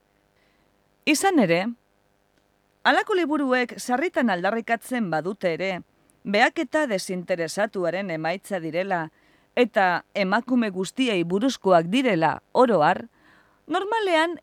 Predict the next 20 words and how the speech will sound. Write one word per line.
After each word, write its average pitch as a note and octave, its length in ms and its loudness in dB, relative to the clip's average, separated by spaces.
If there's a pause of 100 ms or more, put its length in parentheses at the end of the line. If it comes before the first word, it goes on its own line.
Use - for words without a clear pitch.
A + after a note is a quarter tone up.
egileak B3 600 0
ezagutzen G#3+ 580 -6
dituen G3+ 480 -4
tipo A#3+ 240 0
jakin F3+ 400 4
batzuei F3 480 2
buruzko E3 540 -2
oharrak D#3 340 -2
baino D#3 240 -2
ez D3 160 -6
dituzte D#3 400 -8
biltzen. F3+ 540 -4 (4000)
Badirudi, E4+ 540 2 (920)
eutsi E4 400 0
ezinezko F4+ 560 -2
joera A#3+ 400 2
dagoela A#3 560 -2
gai F#3+ 320 -2
honetaz G3 480 -6
generalizatzeko. D#3+ 1040 -2